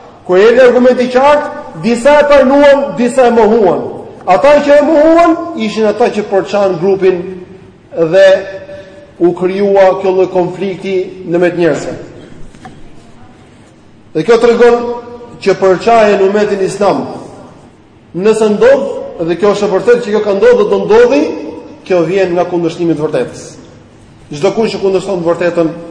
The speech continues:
ai është porçar, është porçar, ka,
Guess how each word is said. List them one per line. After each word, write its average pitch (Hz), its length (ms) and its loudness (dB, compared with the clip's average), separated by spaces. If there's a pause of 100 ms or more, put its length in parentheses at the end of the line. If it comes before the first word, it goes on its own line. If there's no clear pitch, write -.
(340)
ai 165 220 2
është 160 160 -4
porçar, 160 380 0 (260)
është - 180 -6
porçar, 170 460 0 (840)
ka, 170 120 2